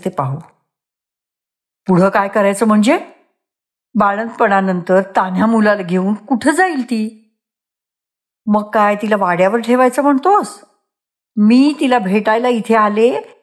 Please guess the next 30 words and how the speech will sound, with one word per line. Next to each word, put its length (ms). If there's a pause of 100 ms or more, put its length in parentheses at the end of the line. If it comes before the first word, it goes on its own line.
(180)
हेच 320
तर 120
भास्कर 380
बुवाला 360
आवडलं 420
नाही. 160 (840)
तिनं 180
वाड्यात 380 (160)
पाय 220
टाकला 480 (100)
तरी 140
भास्कर 440
बुवा 180
सगळ्यांना 420 (120)
फाडून 400
खाईल. 520 (600)
तुला 140
ठाऊक 420
आहे 100
ना 120
त्याचा 280
स्वभाव." 420 (1700)
"पण 80
अक्का, 580
तिच्या 400
पोटात 540
तुमच्या 560
कुळाचा 500
वंश 400
वाढतो, 760